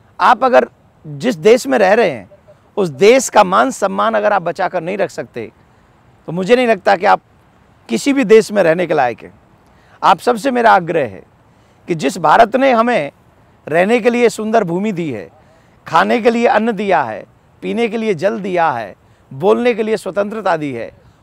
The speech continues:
उस देश में खड़े होकर अगर हम उसी देश का अपमान करें, तो मुझे नहीं लगता कि कोई भगवान, कोई खुदा, कोई गॉड, अ,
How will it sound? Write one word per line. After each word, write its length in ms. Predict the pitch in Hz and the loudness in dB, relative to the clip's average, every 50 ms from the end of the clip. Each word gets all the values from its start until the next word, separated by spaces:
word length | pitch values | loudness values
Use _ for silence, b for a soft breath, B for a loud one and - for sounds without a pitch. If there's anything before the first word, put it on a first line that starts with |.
| _ _ | _ _
उस 140 | - 269 240 | -6 -4 -4
देश 400 | 175 151 185 208 240 262 - - | -2 0 2 2 2 2 -2 -4
में 240 | 240 240 214 170 - - | -4 -4 -4 -4 -6 -10
खड़े 220 | - - 165 214 269 | -4 -2 2 4 4
होकर 420 | 254 208 202 175 - 147 123 104 - b b b b b b b | 4 4 4 0 0 -2 -4 -4 -8 b b b b b b b
अगर 260 | 156 185 190 220 226 | -4 2 2 2 2
हम 100 | 240 233 | 2 0
उसी 220 | 233 208 - 277 | -4 -4 -4 -4
देश 240 | 233 196 220 214 - | 0 2 0 0 0
का 120 | - - 190 | 0 -2 -2
अपमान 420 | 185 - - 185 202 233 262 233 | -2 -2 -4 -2 -2 -2 -2 -2
करें, 300 | 170 190 143 131 123 123 - b b b b b _ - | -4 -4 -4 -4 -8 -12 -16 b b b b b _ -10
तो 60 | 180 | -8
मुझे 200 | 180 196 190 262 | -6 -4 -4 -2
नहीं 100 | 277 269 | -2 -2
लगता 280 | 247 214 180 - 208 | -2 -2 0 0 -2
कि 100 | 185 175 | -2 -2
कोई 160 | 208 - 196 175 | -4 -4 -4 -2
भगवान, 440 | 147 147 156 170 175 175 175 175 | -2 -2 0 2 2 2 2 0
कोई 160 | 151 175 175 170 | -2 -4 -6 -6
खुदा, 380 | - - 170 160 165 160 165 | -6 -10 -6 -2 -2 -2 -2
कोई 240 | 156 - 175 160 156 | -2 -4 -8 -8 -6
गॉड, 380 | 135 156 160 160 156 151 147 139 b b b b b b b b b b _ - | -4 -2 2 2 2 2 0 -6 b b b b b b b b b b _ -6
अ, 180 | 135 139 143 | -4 -4 -4